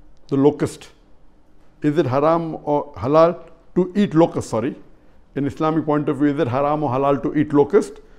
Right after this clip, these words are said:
And also, Prophet did dua against locust. Locust is an,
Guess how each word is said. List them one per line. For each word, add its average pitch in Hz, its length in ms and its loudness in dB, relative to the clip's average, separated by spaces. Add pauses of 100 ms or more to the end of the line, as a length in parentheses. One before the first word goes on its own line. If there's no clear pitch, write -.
(160)
And 139 140 -6
also, 143 240 0
Prophet 151 440 -2
did 143 200 -2
dua 147 300 2
against 127 340 -4
locust. 104 400 -8 (400)
Locust 208 520 0 (340)
is 131 560 -4 (140)
an, 117 600 -6